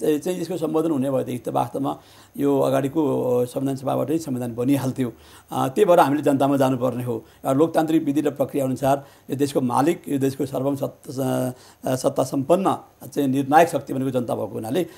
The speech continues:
जनतामा जाउँ, जनतालाई आफ्नामा आफ्नो कुरा लिएर जाउँ, चाहे एक प्रदेश या दुई या पाँच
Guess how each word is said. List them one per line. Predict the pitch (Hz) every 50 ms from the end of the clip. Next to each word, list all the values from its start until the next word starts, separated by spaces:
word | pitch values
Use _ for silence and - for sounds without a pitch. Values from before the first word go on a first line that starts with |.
| - - - - 135 131 131 127 127 127 131 131 131 127 131 127
जनतामा | 131 147 156 156 175 175 175
जाउँ, | 165 180 185 196 202 - - - _ -
जनतालाई | 147 151 165 160 170 170 165 -
आफ्नामा | 151 - 165 156 156 156
आफ्नो | 147 - 135 - 165 165
कुरा | 156 - 156 143
लिएर | 139 139 135 135
जाउँ, | 127 139 165 180
चाहे | 165 151 131 127 131 139
एक | 151 135
प्रदेश | 151 143 151 170 170 - 156
या | 131 120
दुई | 117 127 151 180 180
या | 170 147
पाँच | 127 - - 147 160 170 175 - -